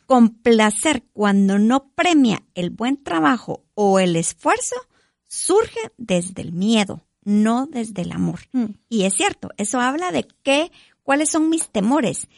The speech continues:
Speaker 1: Mi miedo es ese, precisamente, que todas las niñas tengan, eh, la última blusa o chaqueta de, de la temporada
Speaker 2: Sí.
Speaker 1: y la mía no, y van a decir, "Ay, Dios mío,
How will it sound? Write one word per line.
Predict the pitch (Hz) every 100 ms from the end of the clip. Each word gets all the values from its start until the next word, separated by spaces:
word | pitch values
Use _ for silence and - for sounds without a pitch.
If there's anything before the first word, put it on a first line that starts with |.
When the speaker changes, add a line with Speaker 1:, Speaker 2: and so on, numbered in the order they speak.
| _ -
Speaker 1:
Mi | 220 233
miedo | 247 277 311
es | 320 320
ese, | 330 240
precisamente, | - 190 202 214 269 285 269 220
que | 175
todas | - 233 269 294
las | 269 247
niñas | 254 214 190
tengan, | - 226 254 269 - - _ -
eh, | 208 208
la | 196
última | 196 233 262 269 240
blusa | 247 277 269 285 226
o |
chaqueta | 208 202 - 240 254 254
de, | 220 185
de | 185 185
la | 180 180
temporada | - 202 208 220 262 392 453 - -
Speaker 2:
Sí. | - 233
Speaker 1:
y |
la | 214
mía | 220 247
no, | 254 311 381
y | 311
van | 254
a | 269
decir, | 220 - 247
"Ay, | 254 254
Dios | - 233
mío, | 247 254 220